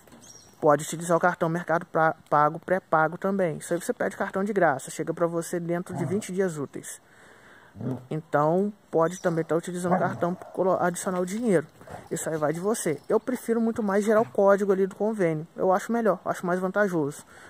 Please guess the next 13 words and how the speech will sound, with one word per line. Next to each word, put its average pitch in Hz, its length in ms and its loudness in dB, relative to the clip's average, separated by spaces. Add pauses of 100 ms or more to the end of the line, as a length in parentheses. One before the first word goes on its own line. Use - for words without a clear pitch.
Mas 185 200 0
isso 226 100 -2
aí 233 60 0
é - 20 -4
de 233 100 -8
cada 254 220 2
um. 202 100 2 (680)
É, 151 520 0
isso - 160 -10
é 170 60 0
de 165 100 -10
cada 208 280 0
um. 151 120 0